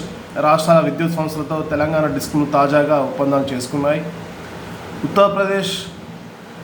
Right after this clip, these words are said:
ఆ, ఈ నెలలో రోజుకు గరిష్టంగా మూడు వేల మెగావాట్ల చొప్పున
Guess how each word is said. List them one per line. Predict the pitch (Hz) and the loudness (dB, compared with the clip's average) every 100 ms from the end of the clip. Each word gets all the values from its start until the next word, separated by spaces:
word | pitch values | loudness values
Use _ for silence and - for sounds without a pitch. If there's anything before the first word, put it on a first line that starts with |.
| - - | -8 2
ఆ, | 151 | 4
ఈ | 156 165 | 6 6
నెలలో | 175 180 185 | 6 8 6
రోజుకు | 170 180 185 180 | 6 2 0 -2
గరిష్టంగా | 175 180 170 180 175 | 0 0 0 2 4
మూడు | 175 165 170 | 4 4 4
వేల | 170 165 165 | 6 6 4
మెగావాట్ల | 151 165 165 165 165 | 4 4 4 2 -2
చొప్పున | 156 151 156 | -4 -2 -2